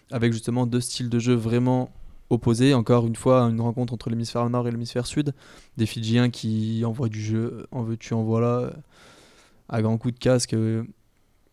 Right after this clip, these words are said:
avec, donc, d'un côté, et de l'autre, l'Angleterre qui est un peu en perte de repère et qui, bah, du coup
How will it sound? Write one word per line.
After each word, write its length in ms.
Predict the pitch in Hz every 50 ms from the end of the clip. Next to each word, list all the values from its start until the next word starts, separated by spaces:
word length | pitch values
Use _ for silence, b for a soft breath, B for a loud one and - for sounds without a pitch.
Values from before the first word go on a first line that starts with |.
| _ _ _ _ _ _ _ _ _ -
avec, 240 | - 127 113 113 113 - _ _ - _ _ _ _
donc, 200 | - 120 117 117
d'un 120 | 110 110 107
côté, 380 | - 113 107 - 139 139 131
et 40 | 117
de 100 | 107 113
l'autre, 360 | 110 113 127 135 - - - -
l'Angleterre 520 | 117 113 110 113 117 - 127 131 131 127
qui 520 | - - 127 120 113 113 113 113 113 113
est 60 | 113 110
un 100 | 110 107
peu 300 | - 123 127 127 127 120
en 140 | 113 110
perte 280 | 107 - - 123 120 110
de 80 | 113 113
repère 380 | 110 107 - 123 123 127 127
et 80 | 117 107
qui, 320 | - - - 117 120 120 b b b b b b b b b b _
bah, 100 | - 113
du 140 | 110 110 110
coup 160 | 110 131 139